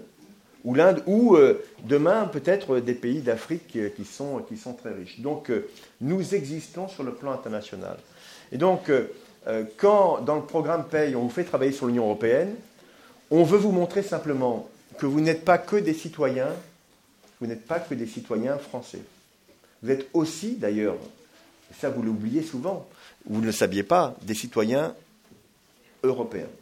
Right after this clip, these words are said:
Depuis le traité de Maastricht, eh bien, vous avez une double nationalité.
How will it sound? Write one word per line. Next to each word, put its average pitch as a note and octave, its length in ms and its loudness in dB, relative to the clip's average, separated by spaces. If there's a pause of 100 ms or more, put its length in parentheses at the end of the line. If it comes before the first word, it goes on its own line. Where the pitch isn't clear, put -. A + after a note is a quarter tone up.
(800)
Depuis A2 240 -4
le C3+ 120 0
traité A#2+ 300 -6
de A2 60 -4
Maastricht, B2 580 -8 (580)
eh G2+ 60 -10
bien, A2+ 160 -2
vous A#2+ 220 -2
avez B2 180 0
une A2+ 240 -6
double F3 300 -2
nationalité. A#2 680 -6